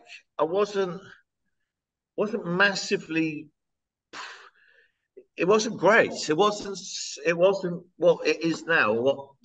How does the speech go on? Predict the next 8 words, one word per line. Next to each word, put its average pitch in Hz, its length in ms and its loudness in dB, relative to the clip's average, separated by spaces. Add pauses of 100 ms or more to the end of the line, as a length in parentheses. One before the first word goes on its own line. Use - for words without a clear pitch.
(120)
some 143 320 -2
of 135 100 -8
the 131 100 -4
things 139 680 -6 (220)
that 127 140 2
are 139 80 4
out 131 360 2
now. 120 320 2